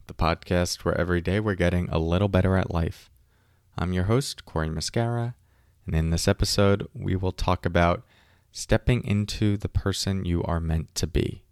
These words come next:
More to come on that in a moment. First, let's settle in together with the sound of the bells.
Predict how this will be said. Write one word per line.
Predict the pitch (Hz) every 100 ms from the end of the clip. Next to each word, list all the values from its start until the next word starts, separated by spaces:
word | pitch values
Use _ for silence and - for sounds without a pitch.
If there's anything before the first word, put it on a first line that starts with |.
| _ _ _ _ _ -
More | 87
to | 101
come | - 110 107
on | 107
that | 104
in | -
a |
moment. | 101 104 139 165 _ -
First, | - - 104 - - - -
let's | 85 85 -
settle | 104 107 101
in | 95
together | 101 92 95
with | 98
the | -
sound | - 80
of | 82
the | 85
bells. | 87 87 - -